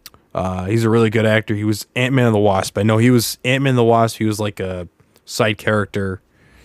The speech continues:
in there looking for Hank's, uh, technology. Uh, a couple other, Aaron Clifton, uh,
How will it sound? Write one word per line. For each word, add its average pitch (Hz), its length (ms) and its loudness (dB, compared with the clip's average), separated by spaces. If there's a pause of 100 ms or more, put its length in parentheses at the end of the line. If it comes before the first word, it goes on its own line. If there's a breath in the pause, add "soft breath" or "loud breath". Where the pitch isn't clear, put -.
(180 soft breath)
in 110 200 2
there 101 240 2
looking 95 400 -6
for 87 560 -10 (640)
Hank's, 104 380 -6
uh, 87 240 -8
technology. 87 640 -12 (840 soft breath)
Uh, 95 300 -4
a 90 40 -8
couple 120 220 0
other, 113 340 2
Aaron 127 300 2 (140)
Clifton, 127 480 0
uh, 110 280 2